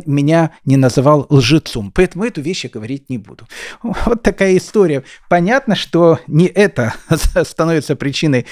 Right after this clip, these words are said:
распространения хасидизма, но личность этого человека была действительно необыкновенной. Существует легенда, э, которая говорит о том, что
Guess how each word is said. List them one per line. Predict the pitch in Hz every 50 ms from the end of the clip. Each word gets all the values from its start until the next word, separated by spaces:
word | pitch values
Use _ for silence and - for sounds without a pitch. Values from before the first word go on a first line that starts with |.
| - - - - - - -
распространения | 139 147 151 - - 151 143 - - 147 151 151 151 147 143 139
хасидизма, | - 156 - - 170 165 214 302 294 - 208 175 147 135 - - - - - - -
но | - 135 143 165 180 185
личность | 175 180 208 226 - - - 180 180 180 170 - - - -
этого | 151 160 156 156 151 156 175 180 175 165 175
человека | - - 175 165 175 220 214 - 147
была | 131 123 143 147 160 160 147 139 - -
действительно | 135 156 - - 185 185 - - 131
необыкновенной. | 131 131 127 120 - - - 139 135 123 113 101 90 85 76 - _ _ - - - - - - - - - - - - - -
Существует | - 233 226 - - - 269 294 269 - -
легенда, | 214 214 180 220 226 208 180 143 139 123 110 - - - - - - 147
э, | 143 139 139 139 139 139 139 139 139 135
которая | 131 - 165 - - 180 190 196 190 180
говорит | 151 165 165 170 180 190 - -
о | 170 160
том, | - 196 208 226 226 226
что | - - - 170 165 170 170 170 170 160